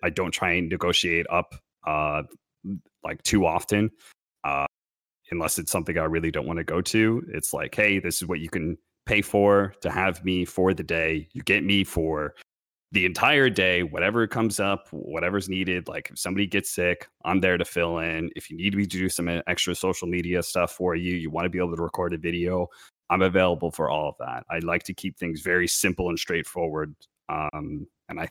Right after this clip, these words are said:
think that's what is one of my values as a commentator and just a, a person to be hired, is that,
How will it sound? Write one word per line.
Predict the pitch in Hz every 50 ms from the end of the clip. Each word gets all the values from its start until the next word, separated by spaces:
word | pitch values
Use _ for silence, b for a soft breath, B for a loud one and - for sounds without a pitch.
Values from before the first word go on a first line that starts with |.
| - _ -
think | 139 143 139 - -
that's | 104 104 101 - - -
what | - 85 98 98 95 - - - _
is | 98 95 87 85 - -
one | 90 98 101 101
of | 107
my | 107 110
values | 101 110 110 110 117 113 113 107 - - - -
as | 101 104 101
a | 110
commentator | - - 107 107 107 101 - 110 104 101 107 104 104 B B B B B B B
and | 87 90 85 78
just | - 90 - - -
a, | 85 85 82 - -
a | 85 82
person | - 98 92 - - 92
to | 85
be | 87 87
hired, | 82 85 85 87 87 90 95 98 - -
is | 85 82 78 -
that, | - 85 85 85 -